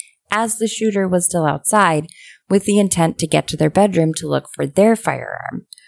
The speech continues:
Before she could manage that, though, it became very clear that whoever had shot her husband was now at her back door, trying to break it down to get to her. She fled out the front door, barefoot,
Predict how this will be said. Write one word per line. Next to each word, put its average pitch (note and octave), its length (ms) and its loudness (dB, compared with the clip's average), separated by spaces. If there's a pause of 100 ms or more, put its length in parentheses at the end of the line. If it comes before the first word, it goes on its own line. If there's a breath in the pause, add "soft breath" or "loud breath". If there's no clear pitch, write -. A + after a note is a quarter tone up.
(300 loud breath)
Before G#3 460 2
she A#3 160 -2
could A3 160 2
manage F#3 360 4
that, E3 240 2
though, D#3+ 300 4
it - 120 0
became E3+ 380 2
very E3 280 4
clear G#3+ 340 2
that E3+ 180 2
whoever D#3 400 0
had E3 220 0
shot D3+ 260 0
her D3 120 -6
husband G3 600 2
was D#3+ 200 0
now D3+ 300 2
at F3 100 2
her F3 160 2
back D#3 300 0
door, E3+ 380 0 (160)
trying E3 320 -2
to F3 100 -6
break D3 240 -4
it C#3+ 80 -4
down B2 260 -2
to - 100 -12
get C#3 260 -2
to D3 80 -2
her. - 320 -10 (420 loud breath)
She - 220 -4
fled F#3 360 2
out E3 240 0
the G#3+ 80 0
front A3+ 300 0
door, D#3+ 460 0 (280)
barefoot, E3 720 0